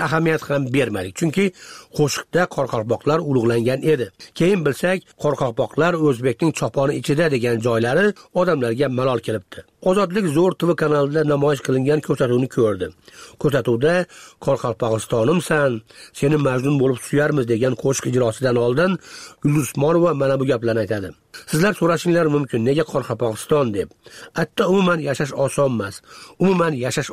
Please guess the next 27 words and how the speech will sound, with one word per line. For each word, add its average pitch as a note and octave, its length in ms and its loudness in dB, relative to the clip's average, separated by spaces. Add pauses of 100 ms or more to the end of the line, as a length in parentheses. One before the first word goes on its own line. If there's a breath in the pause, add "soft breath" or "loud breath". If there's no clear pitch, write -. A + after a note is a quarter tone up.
oson B2 300 0
emas. G2 220 -2 (480 loud breath)
Lekin E3+ 380 2 (520 loud breath)
O'zbekiston C#3+ 540 0
xalqining D3+ 360 0 (100)
bag'ri C3+ 320 0
ichidagi. B2+ 480 0 (600 loud breath)
Shu F3+ 160 0
yerda E3 240 0
Yulduz D3 220 -4
Usmonova D#3+ 420 2 (580 loud breath)
egnidagi C#3+ 420 2 (100)
ko'ylak D3 340 2
etagini C#3 380 2
ochib - 220 -4
ko'rsatadi. G#2+ 360 -2 (320 loud breath)
Choponining D#3 480 0
ichidagi C#3 380 0
xalqda. D3 380 -4 (640 loud breath)
Biz F3 120 2 (120)
Qoraqalpoq C3+ 580 -2
xalqi C#3 300 -2
uchun A#2+ 200 0 (100)
javob B2 300 0
beramiz A2 420 0
ham, F3+ 140 2 (500 loud breath)
Allohning C3+ 380 0